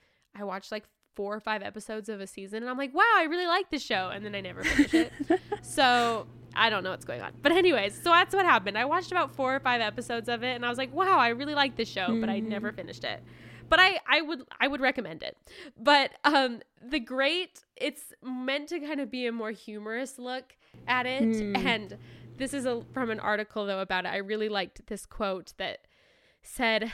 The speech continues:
Speaker 1: "I think the title card reads an, reads an occasionally true story. And, and yet it was important to me that there were tent poles of things that were true, like her being a kid who didn't speak the language,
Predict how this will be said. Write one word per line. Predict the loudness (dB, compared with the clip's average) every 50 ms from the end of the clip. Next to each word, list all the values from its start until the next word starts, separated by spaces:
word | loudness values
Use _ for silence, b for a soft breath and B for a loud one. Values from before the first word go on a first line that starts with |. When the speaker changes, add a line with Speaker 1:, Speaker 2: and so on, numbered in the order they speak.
| B B B -4
Speaker 1:
"I | -4 -4
think | -2 -4 -4 -4 -4 -4
the | -6
title | -4 0 0 2 2 0 -2
card | -2 -2 -2 0 -2 -2
reads | -6 -6 -6 -6 -6
an, | -8 -8 -10 _ _ _ _ _ _
reads | -12 -8 -6 -6 -6 -6 -6 -8 -10 -14 -8 _
an | -4 -4
occasionally | -4 -6 -8 -6 -4 -4 -4 -4 -4 -4 -4 -4 -6
true | -6 -6 -8 -8
story. | -8 -8 -8 -8 -6 -6 -6 -6 -8 -8 -12 -16 -20 _ b b b b b b b _ 2
And, | 4 4 4 4 2 -2 -6 -12 -16 _ _ _ _
and | -4 -2 0 0
yet | 2 2 2 2 0
it | 0 0
was | 0 0 0
important | -2 -2 -2 -2 -2 -2 -2 -4 -6
to | -4 -4
me | -4 -2 -2 -2 -2 -2
that | -4 -6 -8 -6
there | -6 -6
were | -6 -6
tent | -8 _ -8 -8 -6 -8 -6 -6
poles | -4 -4 -2 -4 -4 -6
of | -8 -10 -8
things | _ -6 -6 -6 -6 -6
that | -6 -6 -4
were | -6 -6
true, | -8 -8 -10 -10 -8 -8 -10 -10 -8 -2
like | 0 0 2 0 -2 -6 b b b b b
her | -2 0 0 2
being | 2 0 0 -2
a | -2 -6
kid | -6 -6 -4 -4 -4 -4
who | -4 -6
didn't | -6 -4 -6 -6 -6
speak | -6 -8 -10 -8
the | -6 -6
language, | -4 -4 -4 -4 -4 -4 -6 -6 -6 -10